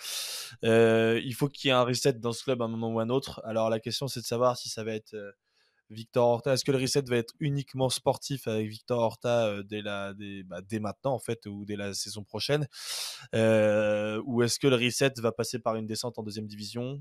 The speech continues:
euh, qui va contraindre le club à se restructurer financièrement, qui va obliger les actionnaires à repenser tout le modèle économique du club,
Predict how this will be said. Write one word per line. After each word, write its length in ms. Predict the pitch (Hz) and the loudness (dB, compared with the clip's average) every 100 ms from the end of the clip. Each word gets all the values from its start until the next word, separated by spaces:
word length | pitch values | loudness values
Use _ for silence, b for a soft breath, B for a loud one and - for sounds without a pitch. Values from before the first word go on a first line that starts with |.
| 160 | -10
euh, 560 | 113 101 98 98 95 98 | -8 -4 -4 -6 -8 -12
qui 120 | - 104 | -12 -8
va 100 | 101 | -8
contraindre 400 | - - 110 104 | -8 -8 -4 -4
le 80 | |
club 220 | 104 120 107 | -2 -2 -2
à 40 | |
se 140 | - | -6
restructurer 500 | 101 101 110 - 107 | -14 -14 -16 -12 -10
financièrement, 720 | 101 110 101 - 104 110 123 123 | -10 -8 -6 -4 -4 0 0 -2
qui 180 | - | -8
va 100 | 101 | -10
obliger 280 | 101 104 113 | -10 -10 -8
les 140 | 107 101 | -6 -6
actionnaires 460 | - 104 104 101 - B B B B | -6 -4 -4 -4 -6 B B B B
à 800 | 98 92 92 90 90 90 90 90 90 | -2 0 0 0 -2 -2 -4 -4 -6
repenser 520 | 98 113 117 107 113 | -4 -2 -2 -2 -2
tout 140 | - | -4
le 80 | 107 | -4
modèle 240 | 104 107 | -2 -2
économique 420 | 101 104 101 101 98 | -4 -8 -8 -10 -10
du 140 | 98 | -14
club, 360 | - 117 131 | 0 2 2